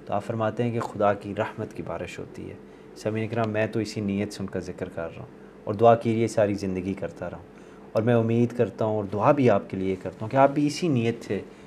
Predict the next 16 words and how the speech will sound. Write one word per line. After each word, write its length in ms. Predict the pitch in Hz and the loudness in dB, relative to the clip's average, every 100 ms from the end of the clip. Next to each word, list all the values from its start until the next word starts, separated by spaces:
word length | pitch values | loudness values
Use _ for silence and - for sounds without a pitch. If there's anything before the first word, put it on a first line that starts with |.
| - - 107 | -20 -14 -8
उनका 240 | 110 101 | -4 -2
जिक्र 300 | 98 98 107 101 - - | -4 -2 -2 -2 -14 -20
समात 360 | - 117 104 90 | -2 0 2 -2
फरमा 340 | - 78 82 | -4 -8 -8
रहे 120 | 85 85 | -10 -12
हैं। 140 | - - - - - - - - - - - - - - - | -16 -20 -20 -20 -20 -20 -20 -20 -20 -20 -20 -20 -20 -20 -6
इसके 220 | 147 - 214 | -4 2 8
साथ 220 | 208 196 | 12 12
साथ 300 | 202 208 190 - | 12 10 10 2
इनकी 280 | 190 202 160 | 0 2 2
ज़िंदगी 400 | 147 156 180 208 | 6 6 6 6
में 140 | 196 | 8
बड़े 160 | 147 135 | 10 10
ऐसे 220 | 117 110 | 8 4
सबक 340 | - 92 87 | -4 -6 -6
हैं 100 | - | -10